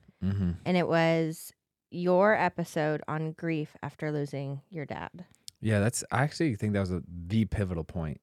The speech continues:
Speaker 1: in this year, us,
Speaker 2: Mm-hmm.
Speaker 1: uh, putting the thought and planning in our content was me losing my dad right at the turn of the new year.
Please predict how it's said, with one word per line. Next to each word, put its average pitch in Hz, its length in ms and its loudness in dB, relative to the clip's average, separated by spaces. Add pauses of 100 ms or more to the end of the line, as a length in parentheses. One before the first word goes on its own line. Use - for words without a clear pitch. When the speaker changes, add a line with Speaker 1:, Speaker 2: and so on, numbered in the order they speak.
Speaker 1:
in 82 180 -2
this 80 240 -4
year, 78 440 -4
us, - 480 -6 (280)
Speaker 2:
Mm-hmm. 180 280 -4 (160)
Speaker 1:
uh, 82 220 -6 (100)
putting 85 500 -4
the 82 160 -6
thought 80 440 -2 (760)
and 76 260 -6
planning 80 640 -4 (220)
in 73 300 -6 (100)
our 71 180 -6
content 76 640 -8
was 73 420 -8
me 82 140 -4
losing 82 260 -2
my 76 100 -4
dad 76 500 -4 (720)
right 90 280 2
at 87 100 -2
the 87 80 -4
turn 92 220 -2
of 85 40 0
the 82 80 0
new 82 120 -2
year. 92 360 0